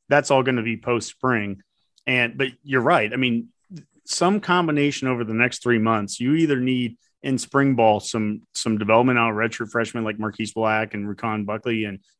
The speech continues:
Jalen Weaver. You're gonna need those guys to see some step up out of those guys,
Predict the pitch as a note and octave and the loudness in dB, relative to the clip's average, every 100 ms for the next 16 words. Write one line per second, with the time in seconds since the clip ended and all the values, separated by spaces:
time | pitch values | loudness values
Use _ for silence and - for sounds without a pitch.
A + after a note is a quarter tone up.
0 | - A2+ A2+ G#2 A2 A2+ B2 A2+ G#2+ G#2+ | 0 2 2 2 2 2 2 0 -2 0
1 | A#2 B2+ A2 A#2 C3 B2+ C#3 C#3 C3+ B2 | 2 2 2 2 2 0 -2 -2 -2 -6
2 | A2+ _ _ _ _ _ - - C#3+ A#2+ | -8 _ _ _ _ _ -8 -2 -2 -2
3 | - D#3 C#3 - C#3+ - C3+ C3+ B2+ A#2 | 0 0 0 2 0 2 0 0 -2 0
4 | C3+ C#3 D3+ D#3 D#3 | -2 -2 -2 -2 -6